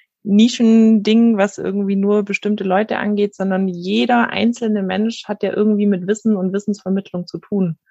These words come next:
Und ich finde es einfach spannend, sowohl das bei Kindern zu beobachten, wie das funktioniert, wie man das vielleicht sogar noch besser machen kann oder was man für Tricks machen kann. Ähm, genauso eben wie bei Erwachsenen auch. Und wie gesagt,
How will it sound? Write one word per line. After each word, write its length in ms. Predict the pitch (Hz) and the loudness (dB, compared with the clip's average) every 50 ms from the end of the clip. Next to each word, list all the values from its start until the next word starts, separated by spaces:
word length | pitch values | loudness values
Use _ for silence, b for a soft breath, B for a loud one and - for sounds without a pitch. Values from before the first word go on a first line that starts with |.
| b b b b b b b b b - | b b b b b b b b b -6
Und 120 | 185 185 175 | -4 -2 -2
ich 100 | 185 - | -2 -2
finde 160 | - 202 202 | -2 -2 -2
es 80 | 190 - | -2 -2
einfach 220 | - 185 185 180 | -2 -2 -2 -4
spannend, 500 | - - 165 175 196 208 214 208 202 - 180 160 170 | -4 -4 -2 -2 0 2 0 0 -2 -4 -8 -10 -8
sowohl 360 | 160 170 180 170 180 190 190 | -6 -6 -4 -2 0 0 0
das 140 | 180 185 - | -2 -2 -4
bei 140 | - 180 170 | -4 -6 -4
Kindern 440 | - - 214 226 233 226 220 220 | -2 0 2 2 4 4 4 2
zu 140 | 220 - 208 | 2 0 -4
beobachten, 760 | 190 190 - 202 208 202 208 - - - 202 202 202 190 185 | -2 -2 -2 0 0 0 0 -2 -4 -4 -2 -2 -2 -2 -2
wie 140 | 185 196 180 | -2 -2 -2
das 200 | - 175 - - | -2 -4 -8 -8
funktioniert, 880 | - 165 165 - - - - 180 208 226 226 226 220 214 214 - - _ | -12 -14 -14 -14 -14 -8 -2 0 2 4 4 4 2 0 -2 -6 -16 _
wie 120 | - 175 180 | -12 -10 -8
man 260 | 175 170 170 175 170 | -8 -6 -6 -6 -8
das 240 | 165 - - - _ - - - 226 233 _ _ 208 190 _ - | -10 -12 -14 -20 _ -20 -20 -20 -20 -20 _ _ -20 -18 _ -6
vielleicht 280 | 175 156 156 - _ | -6 -6 -6 -6 _
sogar 200 | - 180 170 165 | -8 -4 -4 -4
noch 160 | 165 190 190 - | -2 -2 -2 -2
besser 260 | - - - 196 180 | -2 -2 -2 -2 -2
machen 340 | 185 185 175 - - 190 185 | -2 -2 -4 -4 -6 -8 -8
kann 300 | - - 190 190 190 190 | -6 -6 -4 -2 -2 -2
oder 220 | 175 175 170 180 | -2 -2 -4 -4
was 160 | 185 185 - | -4 -6 -6
man 100 | - 185 | -8 -10
für 160 | - - 185 | -8 -8 -10
Tricks 320 | - - - 226 - _ - | -10 -8 -10 -12 -10 _ -8
machen 260 | 208 190 - - 208 | -8 -8 -8 -8 -12
kann. 300 | - - 190 190 190 185 B B B B B B B B B B B | -8 -4 -2 -2 -2 -2 B B B B B B B B B B B
Ähm, 260 | - 190 185 185 185 | 0 0 2 2 0
genauso 380 | 180 180 175 175 175 190 196 196 | 0 0 0 0 0 0 0 0
eben 260 | 180 - 185 185 185 | -2 -2 -2 -2 -2
wie 120 | 180 185 170 | -2 -2 -2
bei 100 | 170 165 | -2 -2
Erwachsenen 540 | - 160 160 170 - _ - - 180 170 | -2 -2 -2 -4 -6 _ -8 -8 -6 -4
auch. 340 | - - 185 208 214 - - | -2 0 0 0 0 -2 -6
Und 220 | - 175 175 170 _ - | -8 -8 -8 -8 _ -18
wie 300 | - 202 - - 180 180 | -20 -16 -10 -4 -4 -2
gesagt, 260 | 180 175 175 175 - | 0 0 -2 -4 -4